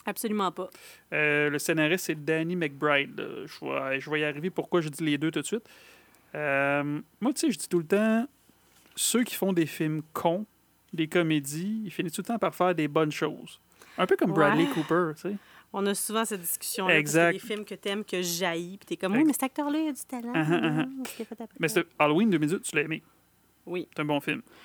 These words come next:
Speaker 1: Oui, mais je pourrais, je suis pas sûre que ça gagnerait un Oscar, là.
Speaker 2: Ben non, ben, mais c'est pas, ok, pas,
Speaker 1: Ok,
Speaker 2: pas une affaire
Speaker 1: vas-y.
Speaker 2: d'Oscar. Le réalisateur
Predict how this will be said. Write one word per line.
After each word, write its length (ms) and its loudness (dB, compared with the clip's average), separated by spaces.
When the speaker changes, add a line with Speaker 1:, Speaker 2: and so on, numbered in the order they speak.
Speaker 1:
Oui, 280 0
mais 100 2
je 80 -4
pourrais, 240 -4
je 60 -12
suis 80 -10
pas 100 -8
sûre 260 -2
que 60 -18
ça 140 0
gagnerait 380 -2
un 100 -2
Oscar, 480 -4
là. 80 -6
Speaker 2:
Ben 180 2
non, 140 -2
ben, 260 -6
mais 120 -6
c'est 100 -12
pas, 60 -8
ok, 120 -20
pas, 80 -6
Speaker 1:
Ok, 220 -10
Speaker 2:
pas 80 2
une 60 2
affaire 160 0
Speaker 1:
vas-y. 60 2
Speaker 2:
d'Oscar. 180 -2
Le 220 -2
réalisateur 800 2